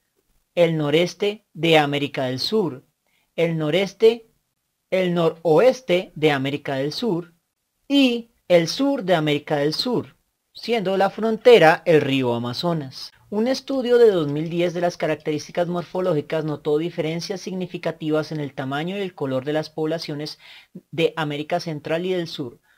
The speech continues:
lo que sugiere que podrían ser especies separadas. En dos mil trece, un estudio de variación craneométrica y de diversidad de microsatélites del A D N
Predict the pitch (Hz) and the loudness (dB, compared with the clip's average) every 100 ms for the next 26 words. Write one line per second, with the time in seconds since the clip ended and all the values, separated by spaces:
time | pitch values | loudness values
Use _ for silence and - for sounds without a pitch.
0 | _ 160 156 165 175 - 185 202 220 220 | _ -6 -4 -6 -8 -8 -4 -4 -4 -4
1 | 185 165 147 156 165 - 208 - 170 - | -2 0 0 -4 -4 -4 -4 -4 -8 -8
2 | - 151 - 139 147 - 131 135 131 - | -4 -4 -4 -8 -10 -8 -6 -4 -6 -10
3 | - _ _ - - _ 175 165 160 175 | -20 _ _ -20 -20 _ -6 -2 -2 -4
4 | 202 - 247 220 190 180 170 165 170 - | -6 0 0 2 -4 -6 -8 -6 -8 -6
5 | 196 175 185 - _ 147 175 175 - _ | -2 0 -2 -4 _ -4 -4 -4 -8 _
6 | 143 165 156 151 151 165 160 160 185 180 | -4 -2 0 -2 -4 -4 -4 -4 -2 -2
7 | 175 151 147 175 170 131 - 143 143 135 | -2 -4 -4 -6 -8 -12 -6 -4 -2 -2
8 | 139 135 131 - 139 143 139 160 170 165 | -4 -6 -8 -8 -4 -2 -2 -4 -6 -8
9 | 160 156 139 - 151 143 131 - 123 131 | -8 -6 -8 -4 -4 -2 -6 -8 -10 -8
10 | 123 120 - 143 135 143 165 160 131 117 | -8 -8 -6 -6 0 2 2 2 -2 -6